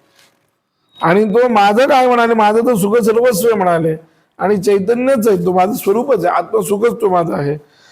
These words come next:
ते तर भजता भजन बजावे, हे भक्ती साधन आगवे, ते मीची जाणो अनुभवे अखंडित. आणि असा योगी, त्याला जर भजन म्हटलेलं असतं,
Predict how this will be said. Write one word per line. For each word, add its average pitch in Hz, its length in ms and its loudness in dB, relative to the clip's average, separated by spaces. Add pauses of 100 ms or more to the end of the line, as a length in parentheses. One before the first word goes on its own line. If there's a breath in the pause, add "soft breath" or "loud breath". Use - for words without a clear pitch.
(260 soft breath)
ते 240 140 2
तर 277 160 0
भजता 214 520 2
भजन 233 260 2
बजावे, 185 480 2 (440 soft breath)
हे 226 100 2
भक्ती 175 420 -2
साधन 240 400 2
आगवे, 190 480 2 (200)
ते 226 100 0
मीची 190 420 -2
जाणो 226 400 2
अनुभवे 180 360 0
अखंडित. 160 680 -8 (480 soft breath)
आणि 208 140 0 (200)
असा 233 340 2
योगी, 185 520 0 (500 soft breath)
त्याला 190 200 0
जर 262 120 4
भजन 208 400 2
म्हटलेलं 269 440 2
असतं, - 260 -4